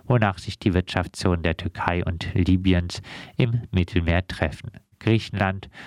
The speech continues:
und die von der Türkei nicht anerkannte Republik Zypern sehen das völlig anders. Die Türkei lässt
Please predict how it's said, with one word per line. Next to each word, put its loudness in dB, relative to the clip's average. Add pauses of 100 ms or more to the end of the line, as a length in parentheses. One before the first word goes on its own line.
(100)
und 0
die 2
von 2
der 0
Türkei 0
nicht -2
anerkannte 0
Republik -2
Zypern 2 (300)
sehen 2
das 0
völlig 0 (120)
anders. -2 (560)
Die 2
Türkei 0
lässt -2